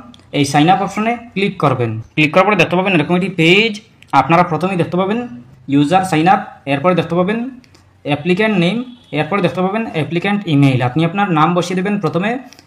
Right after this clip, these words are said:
এরপরে আপনি আপনার ইমেইল আইডি বসিয়ে দেবেন। বসিয়ে দেওয়ার পরে দেখতে পাবেন কন্ট্যাক্ট নাম্বার, আপনি আপনার মোবাইল নাম্বার বসিয়ে দেবেন। বসিয়ে দেওয়ার পরে দেখতে পাবেন পাসওয়ার্ড, আপনি আপনার পাসওয়ার্ড বানিয়ে নেবেন।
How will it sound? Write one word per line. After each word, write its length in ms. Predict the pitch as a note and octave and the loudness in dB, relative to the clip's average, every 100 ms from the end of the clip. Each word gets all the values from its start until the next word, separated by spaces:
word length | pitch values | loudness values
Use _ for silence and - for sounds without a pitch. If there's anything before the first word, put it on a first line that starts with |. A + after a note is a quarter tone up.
| - C#3+ | -6 -4
এরপরে 260 | D3 G3 A#3+ - - | -2 -2 -2 -4 -6
আপনি 140 | C3+ D#3 | -2 -2
আপনার 160 | D#3+ F3 D#3+ | 0 0 2
ইমেইল 180 | E3 F3+ | 0 0
আইডি 120 | F3+ D#3 | 0 -2
বসিয়ে 180 | F3 F3+ | -4 -4
দেবেন। 140 | A3+ A#3+ - - _ B2+ | -4 -6 -12 -20 _ -2
বসিয়ে 220 | C#3+ G3+ | -2 0
দেওয়ার 140 | G#3 F3+ | 0 0
পরে 100 | F#3 | -2
দেখতে 140 | D#3+ F3 | -2 -2
পাবেন 160 | F#3+ A#3+ B3 - _ - | -2 -4 -8 -18 _ 0
কন্ট্যাক্ট 400 | E3 D#3+ F#3 E3 | 2 2 0 0
নাম্বার, 180 | C3 B2+ B2+ | 0 0 0
আপনি 120 | E3 E3 | -2 -2
আপনার 160 | F#3 D#3+ | 0 2
মোবাইল 180 | C#3+ E3+ | 2 2
নাম্বার 220 | F3+ F3 D3 | 2 0 -2
বসিয়ে 200 | C3+ F3 | -4 -4
দেবেন। 140 | G3+ A3+ A3 - _ - C3 | -4 -4 -10 -18 _ -4 -4
বসিয়ে 220 | C#3+ G3+ | -2 -2
দেওয়ার 160 | G3+ F3+ | -2 -2
পরে 100 | E3 | -2
দেখতে 140 | D#3+ E3+ | -2 -2
পাবেন 160 | F3 F#3 | -4 -2
পাসওয়ার্ড, 400 | D3 C#3 E3+ G#3 A3 - _ _ - | -2 0 0 0 -2 -10 _ _ -2
আপনি 120 | E3 D#3+ | 0 0
আপনার 160 | E3+ E3+ | 0 0
পাসওয়ার্ড 280 | F#3 - F3 | 0 0 2
বানিয়ে 180 | D3+ D#3+ F3 | 2 2 0
নেবেন। 160 | G3 | -2